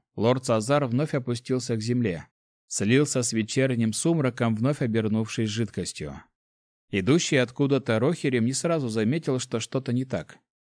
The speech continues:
Непонятная масса скользнула к нему из сточной канавы, схватила его за предплечье, выстрелила вверх небольшим фонтаном и оплела броню рыцаря, как паутина. Непонятная жижа вмиг обернулась рукой, а затем острым и длинным лезвием.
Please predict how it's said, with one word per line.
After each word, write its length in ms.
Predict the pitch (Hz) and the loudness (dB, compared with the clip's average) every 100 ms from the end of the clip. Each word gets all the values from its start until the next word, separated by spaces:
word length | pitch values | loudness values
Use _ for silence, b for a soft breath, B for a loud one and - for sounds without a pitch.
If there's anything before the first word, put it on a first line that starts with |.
| _ _ _ - | _ _ _ -2
Непонятная 640 | 104 113 117 113 107 107 | 2 4 4 2 0 2
масса 380 | 110 151 - 104 | 2 2 0 -4
скользнула 580 | - 104 101 135 139 120 | -2 -2 0 2 2 0
к 80 | |
нему 240 | 117 117 120 | 0 2 2
из 120 | 117 | 0
сточной 400 | - 123 120 113 | -2 -4 -2 -2
канавы, 520 | 123 131 120 82 76 - _ | 0 -2 -2 -4 -10 -18 _
схватила 600 | - - 110 101 139 143 | -8 0 0 0 0 2
его 220 | 127 123 127 | 2 2 0
за 160 | 127 | -2
предплечье, 800 | 120 131 131 147 135 - 76 - _ _ _ - | -2 -2 0 0 0 -4 -6 -10 _ _ _ -10
выстрелила 720 | 90 123 151 127 131 127 120 | 2 2 4 2 4 4 4
вверх 300 | 110 139 139 | 4 2 2
небольшим 500 | 123 110 110 - 127 | 0 2 0 0 0
фонтаном 680 | 123 107 101 165 143 95 87 - | 2 0 0 0 0 0 -4 -4
и 80 | 117 | 2
оплела 480 | 120 117 120 123 156 | 2 2 2 2 2
броню 380 | 127 120 120 110 | 2 4 4 4
рыцаря, 440 | 156 160 135 127 | 2 0 0 0
как 220 | 123 120 | 0 -2
паутина. 680 | - 120 127 127 90 76 - _ _ _ _ _ - | 0 0 0 -2 -2 -4 -10 _ _ _ _ _ 0
Непонятная 720 | 101 98 104 117 113 107 107 | 2 4 4 4 4 2 2
жижа 280 | 139 123 107 | 2 2 4
вмиг 240 | 123 120 | 4 4
обернулась 540 | 110 117 117 117 110 | 2 2 4 2 2
рукой, 460 | 113 107 147 147 139 - _ | 0 0 2 2 0 -10 _
а 120 | - 110 | -2 0
затем 420 | 113 - 120 135 | 0 2 2 4
острым 420 | 147 - 131 123 | 2 0 0 2
и 20 | |
длинным 440 | 110 113 117 117 120 | 2 2 4 4 4
лезвием. 560 | 113 95 90 80 67 | 2 -2 -6 -8 -14